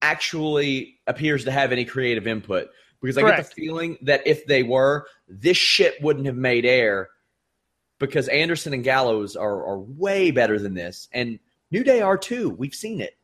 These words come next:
Speaker 2: It's like someone got an eight-year-old child to write these sketches. Like, even, even the whole balls angle <laughs> to, to the point of, you know, you're just like, eh,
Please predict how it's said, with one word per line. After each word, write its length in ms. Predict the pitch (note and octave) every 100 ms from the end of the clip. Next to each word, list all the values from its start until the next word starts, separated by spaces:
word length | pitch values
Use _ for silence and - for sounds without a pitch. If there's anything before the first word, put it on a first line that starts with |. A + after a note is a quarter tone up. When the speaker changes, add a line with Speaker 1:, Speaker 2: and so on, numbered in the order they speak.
| _ _ _ -
Speaker 2:
It's 180 | A#3 D4
like 140 | D#4+
someone 440 | - D4+ D4 G#3+ G3
got 220 | A3+ G#3+
an 80 | G3+ -
eight-year-old 540 | G#3+ G#3 F#3+ F#3 D3+
child 600 | - F#3+ F3 D#3+ C#3 C3
to 80 | D3+
write 340 | C#3+ D#3+ D3 _ _
these 220 | C#3+ C3+
sketches. 760 | - - D3+ - - - - - _ _ _ _ _ -
Like, 280 | E3+ D#3+ -
even, 280 | A#3+ A#3+ A#3
even 260 | B3+ B3 A3+
the 120 | G#3+
whole 300 | F3+ G#3+ A3
balls 600 | D3 - F#3+ G3+ F#3 D#3+
angle 440 | C#3+ C#3 C3 A2 _ _ _ _ _
<laughs> 680 | - - - - _ _ -
to, 120 | G3
to 180 | - A3
the 100 | F3+
point 440 | - G3 F#3 F#3 -
of, 140 | F3 - - -
you 100 | D#4 C4
know, 120 | G#3 -
you're 100 | A#3
just 320 | - - - A3
like, 260 | G#3+ G#3 - - _ _ _
eh, 140 | G#3+